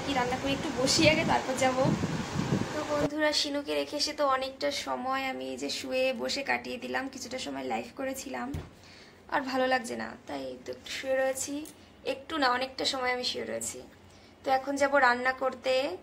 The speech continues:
তো আপনাদের দাদাভাই phone করলো, বললো যে duty শেষ হয়ে গেছে, এখনই চলে আসবে, আর ও এসে শিনুকে আনতে যাবে।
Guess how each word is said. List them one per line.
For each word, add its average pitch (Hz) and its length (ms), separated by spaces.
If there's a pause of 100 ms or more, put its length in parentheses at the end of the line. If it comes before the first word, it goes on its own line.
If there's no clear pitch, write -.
(140)
তো 269 60
আপনাদের 247 320
দাদাভাই 247 300
phone 262 300
করলো, 262 260
বললো 247 280
যে 240 160
duty 240 260
শেষ 277 260
হয়ে 269 100
গেছে, 262 240
এখনই 147 240
চলে 131 220
আসবে, 127 380 (800)
আর 226 480 (180)
ও 277 120
এসে 277 260
শিনুকে 285 340
আনতে 254 260
যাবে। 240 240